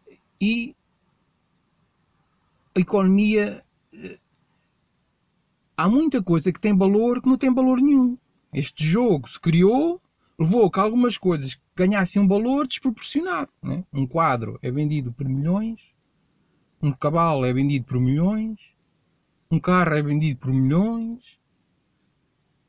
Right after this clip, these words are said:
Que é, é desproporcional, não tem valor. No futuro, noventa por cento do valor vai estar numa coisa, só vai, praticamente só há uma coisa que vai ter valor, que é a terra. Nada mais vai ter valor.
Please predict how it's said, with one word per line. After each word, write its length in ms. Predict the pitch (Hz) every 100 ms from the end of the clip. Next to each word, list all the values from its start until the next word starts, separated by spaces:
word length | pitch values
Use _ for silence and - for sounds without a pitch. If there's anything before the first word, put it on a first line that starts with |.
| _ _ _ _ _
Que 60 | 202
é, 460 | 214 - 247 -
é 20 | 240
desproporcional, 640 | - 262 190 - 254 320 196
não 100 | 190
tem 160 | 240
valor. 340 | 226 240 233 139
No 140 | 233
futuro, 640 | 247 - 160 135 117 151 - _ _ _ _ _ _ _ _ _ _ _ _ _ _ _ _ -
noventa 420 | 175 254 320 269
por 100 | 208
cento 300 | - 214 180
do 20 |
valor 240 | 185 202 240
vai 120 | 247
estar 180 | 247 240
numa 180 | 233
coisa, 320 | 247 208 202 143
só 160 | 131 240
vai, 260 | 254 - 220 247 185
praticamente 640 | 262 269 220 247 - 208 -
só 220 | - 220
há 80 | 226
uma 140 | 226
coisa 240 | 247 233
que 60 | 233
vai 100 | 226
ter 140 | 220
valor, 420 | 220 220 190 165 160 _ -
que 80 |
é 20 | 196
a 40 |
terra. 460 | 226 180 - 151 165 _ _ _ _ _ _ _ _
Nada 320 | - 196 247 233
mais 220 | 226 220
vai 100 | 214
ter 100 | 190
valor. 400 | 196 202 180 143